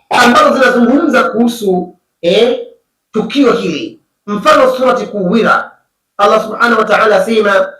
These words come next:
eh, "Idha shamsu kuwira wa idha nujumu nkadara wa idha aljibalu suyira," na kadhalika.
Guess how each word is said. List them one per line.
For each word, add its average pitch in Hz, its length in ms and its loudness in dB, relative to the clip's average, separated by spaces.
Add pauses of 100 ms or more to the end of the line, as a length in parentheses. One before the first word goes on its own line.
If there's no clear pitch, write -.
(580)
eh, 170 500 0 (920)
"Idha 185 300 0
shamsu 214 640 -2
kuwira 196 840 0 (960)
wa 226 240 -2
idha 190 320 2
nujumu 190 640 0
nkadara 185 840 0 (680)
wa 226 220 0
idha 190 200 -2
aljibalu 185 720 -2
suyira," 190 920 -2 (1200)
na 214 200 0
kadhalika. - 680 -4